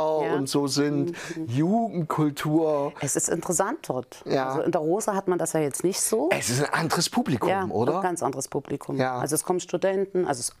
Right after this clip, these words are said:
Speaker 1: alle.
Speaker 2: Ja.
Speaker 1: In der Rose hat man dann doch schon eher so ein anderes Klientel.
Speaker 2: Ja, ja.
Speaker 1: Ja, das ist so.
Speaker 2: Aber das ist dann auch für dich, ähm, abgesehen davon, dass es sehr abwechslungsreich ist, mal so, mal so, äh,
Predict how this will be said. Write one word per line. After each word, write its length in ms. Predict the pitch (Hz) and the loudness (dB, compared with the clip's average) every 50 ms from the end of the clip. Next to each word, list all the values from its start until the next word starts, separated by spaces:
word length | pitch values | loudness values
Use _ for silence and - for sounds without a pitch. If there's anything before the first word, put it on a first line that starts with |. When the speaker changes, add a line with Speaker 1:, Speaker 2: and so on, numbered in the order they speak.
| _ _ - - | _ _ -20 -14
Speaker 1:
alle. 160 | - - - - - - - - - - - - - | -14 -14 -14 -16 -20 -20 -20 -20 -20 -20 -12 -4 0
Speaker 2:
Ja. 140 | 143 135 135 139 | 0 0 0 -2
Speaker 1:
In 60 | 135 | -2
der 20 | |
Rose 320 | 139 151 175 190 185 180 170 | 0 0 0 0 0 0 -2
hat 160 | 185 180 - | -2 0 0
man 100 | 180 180 | 0 0
dann 220 | 170 170 170 165 | 2 0 0 0
doch 140 | 160 165 160 | 0 -2 -4
schon 480 | - - 170 160 156 160 151 156 160 - - | -4 -4 -2 0 0 0 0 -2 -4 -8 -6
eher 240 | - - 147 143 139 | -4 -2 -2 -2 -2
so 140 | - - 135 | -6 -8 -8
ein 100 | 127 - | -2 0
anderes 320 | - - - - 123 - | 0 0 0 -4 -8 -8
Klientel. 500 | - - 123 117 117 110 - - 117 113 - - - - - | -6 -4 -2 -2 -2 -4 -4 -6 -6 -6 -6 -12 -16 -8 -2
Speaker 2:
Ja, 180 | 143 135 139 143 | -2 -2 0 0
ja. 40 | 139 139 | -2 -2
Speaker 1:
Ja, 160 | 131 123 117 | -2 -2 -2
das 100 | 110 113 | -4 -6
ist 140 | - - - | -6 -8 -8
so. 100 | - - - - - - | -8 -8 -10 -12 -10 -4
Speaker 2:
Aber 180 | - 139 143 139 | -2 -2 0 0
das 160 | 131 123 - | -2 0 0
ist 140 | 147 139 123 | 0 0 0
dann 180 | 135 135 123 110 | 0 -2 0 0
auch 160 | - 135 - | 0 0 0
für 180 | - - 143 | 0 0 0
dich, 460 | 120 101 147 214 294 - - - - - - - - _ - - | 0 2 0 0 0 0 -4 -10 -12 -14 -18 -20 -16 _ -4 -2
ähm, 180 | 139 131 135 | -2 -2 0
abgesehen 520 | - 143 160 - - 143 135 - 143 131 113 | -2 -4 -4 -2 -2 -2 0 0 0 2 2
davon, 340 | 117 123 143 - 180 170 | 0 0 0 -2 -2 -2
dass 180 | 156 151 143 - | 0 -2 -2 -2
es 160 | 131 113 - | -2 -2 0
sehr 220 | - 123 120 - - - - | 2 0 0 0 -2 -6 -4
abwechslungsreich 1000 | - - - - - 117 117 - - - 143 147 151 - - 139 147 170 170 - | -4 -4 -4 -2 -4 -4 -2 -2 -2 -2 -2 -2 -2 -2 -2 -2 -2 -2 -2 0
ist, 280 | 220 226 - - - - - - - - | -2 -2 -2 -4 -8 -8 -12 -14 -8 -2
mal 280 | 117 123 120 123 120 113 | -2 0 0 0 -2 0
so, 180 | 110 127 147 160 | 2 2 2 2
mal 220 | 156 135 113 110 | 0 0 0 0
so, 300 | 107 135 175 196 220 254 - - - - _ - | 0 2 2 2 0 0 -4 -12 -16 -10 _ 0
äh, 240 | 139 135 123 120 | 0 0 0 -2